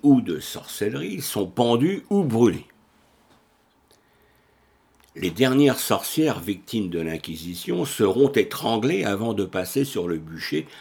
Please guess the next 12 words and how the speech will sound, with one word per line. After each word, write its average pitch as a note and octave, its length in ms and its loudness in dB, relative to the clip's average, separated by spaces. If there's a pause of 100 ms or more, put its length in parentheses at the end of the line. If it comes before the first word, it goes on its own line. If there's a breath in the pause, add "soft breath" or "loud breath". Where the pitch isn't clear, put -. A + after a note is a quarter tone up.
(120)
afin A#2+ 460 0
d'atténuer G2+ 560 0
leurs E2 160 -4
souffrances. - 680 -20 (1700 loud breath)
Si - 200 -8
la E2+ 100 -2
plupart D3+ 480 6
des G2 120 2
sorcières G#2 580 -2
sont - 240 -12
exécutées F2 680 -6
publiquement, F#2+ 720 -4